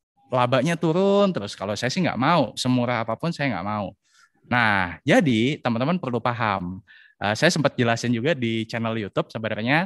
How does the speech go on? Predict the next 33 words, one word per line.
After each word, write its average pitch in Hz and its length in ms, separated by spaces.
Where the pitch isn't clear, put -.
tapi 110 160
saya 131 220
coba 107 180
jelasin 101 400
secara 98 240
sederhana 101 480
di 127 140
sini. 123 240
Jadi - 400
memang 165 560
ada, 160 480
eh, 143 460
istilah 156 480
yang 165 220
namanya 135 340
deep 131 320
value 113 640
investing, 107 560
teman-teman. 95 300
Nah, 101 160
deep 131 160
value 123 300
investing 123 420
ini, 147 480
ini 160 240
memang 190 320
mencari 156 320
perusahaan 170 300
yang 143 160
valuasi 120 340
semurah 151 880
mungkin 131 640
regardless 123 640